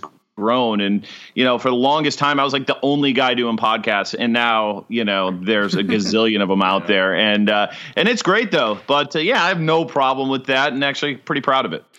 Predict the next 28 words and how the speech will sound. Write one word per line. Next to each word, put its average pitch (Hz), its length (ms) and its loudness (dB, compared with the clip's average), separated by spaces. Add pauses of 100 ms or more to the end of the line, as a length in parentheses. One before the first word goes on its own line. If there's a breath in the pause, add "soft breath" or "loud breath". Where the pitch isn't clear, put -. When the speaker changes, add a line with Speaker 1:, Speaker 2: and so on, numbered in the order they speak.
Speaker 2:
Yeah, 165 220 -2
and, 156 340 -4
and 165 340 -2
it's, - 500 -4
uh, - 420 -16
w-, 175 260 -8
the 165 180 -2
thing 214 220 -2
that 156 100 0
I 156 80 2
loved 175 320 -2
about 135 300 -2
the, 135 80 -6
the 123 320 -8
Daily 147 320 -2
Fantasy 135 340 -6
Fix 151 260 -4
podcast 113 600 -4
that 120 120 -10
you 131 80 -6
used 120 200 -8
to 123 40 -14
do 120 280 -4
all 113 100 -4
the 113 80 -6
time. 113 260 -6
For 139 140 -8
one, 151 420 -4